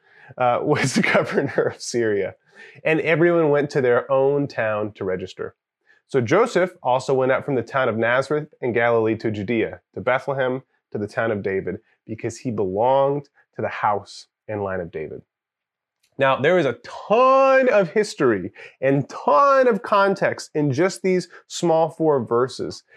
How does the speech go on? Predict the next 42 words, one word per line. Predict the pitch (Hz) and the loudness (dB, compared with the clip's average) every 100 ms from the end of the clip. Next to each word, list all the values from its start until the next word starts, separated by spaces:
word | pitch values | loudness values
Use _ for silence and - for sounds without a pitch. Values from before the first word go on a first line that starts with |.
| - _ | -20 _
And | - 139 - | 0 0 0
I | 143 156 | 0 2
wanted | 151 170 180 | 2 4 2
to | 147 | 0
tell | - 160 | 0 0
you | 147 123 - | 2 0 -2
literally | 113 127 160 170 151 151 | 0 2 4 4 4 4
all | 139 135 | 4 4
about | 120 120 - | 4 2 2
them. | 139 127 | 2 0
And | 123 | 2
I | 120 | 0
had | 135 | 0
this | 117 110 | -2 -2
whole | 147 143 | -2 -2
thing | 143 135 131 | 0 0 0
to | 113 | -2
track | - 190 185 | -2 0 0
the | 120 | -2
history | 127 160 - 147 143 | -4 -4 -4 -2 0
and | 123 | 0
how | 131 | 0
you | 127 | 0
could | 139 | 0
understand | 135 117 - 143 139 | 0 -2 -4 -2 0
everything | 131 127 123 | 0 -2 -2
going | 117 123 | 0 0
on. | 123 120 - - - _ 139 | 0 -4 -10 -20 -20 _ -2
And | 135 | 2
I | 123 | 2
preached | - 190 185 | 2 0 0
it | 147 | -4
to | 151 | -2
Amber | 143 139 127 | 0 0 2
and | 120 113 | 0 -2
she | 131 | -6
said, | 123 113 - - | -6 -10 -10 -18
"Yeah, | - 139 139 | -6 0 0
that | 120 | 0
was | 104 | -4
boring." | 95 92 90 | -6 -8 -8
<laughs> | 95 | -10